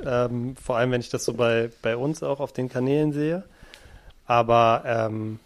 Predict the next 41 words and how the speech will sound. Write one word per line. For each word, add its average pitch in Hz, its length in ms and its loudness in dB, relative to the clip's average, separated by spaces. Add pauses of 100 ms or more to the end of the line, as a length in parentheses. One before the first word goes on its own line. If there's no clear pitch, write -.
ja, 127 220 6
du 127 80 -2
hast 143 200 -2
auch 139 120 0
recht, 135 240 0
es 120 120 -12
sind 139 180 -2
auch 131 300 -2 (160)
schon 127 260 -2
viele 135 280 0
Ältere, 127 440 2
die 113 120 -4
dann 117 240 -2
wirklich 123 480 -4
auch, 120 360 2 (420)
du 123 100 -4
denkst 120 320 0
so, 117 560 -2 (480)
Kritik 175 760 -2
und, 131 380 2
und 117 180 -2
Hate 139 220 4
sind 120 140 -2
ja 117 100 -2
zwei 123 220 -2
unterschiedliche 117 500 -2
Dinge, 120 280 -2
ne? 135 280 -4
Ich - 80 -12
glaub, 123 200 -2
du 123 80 -4
musst 139 300 4
auch 120 120 0
immer 123 180 0
offen 127 220 -4
für - 160 -8
Kritik - 360 -10
sein, 120 340 0
gerade 117 300 2
wenn 113 160 0
du 110 280 -2